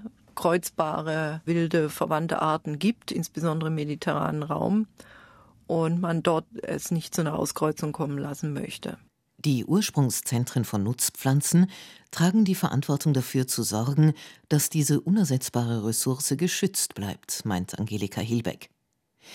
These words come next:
Speaker 2: Die Bedeutung des Schutzes im natürlichen Habitat,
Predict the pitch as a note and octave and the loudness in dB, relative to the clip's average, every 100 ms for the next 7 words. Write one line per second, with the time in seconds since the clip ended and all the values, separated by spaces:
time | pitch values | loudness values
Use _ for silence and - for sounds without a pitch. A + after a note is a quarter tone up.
0 | - - - _ E3 D#3+ F3+ B3 A#3 C#3+ | -20 -20 -20 _ 2 4 4 4 2 2
1 | - - F#3+ - D#3+ - - A2+ G#2 - | 2 0 -2 0 0 0 -2 -2 -2 -2
2 | G2+ F#2 G#2+ G#2 A#2+ B2 C#3 D#3+ - | -2 0 -4 -2 -2 0 4 4 2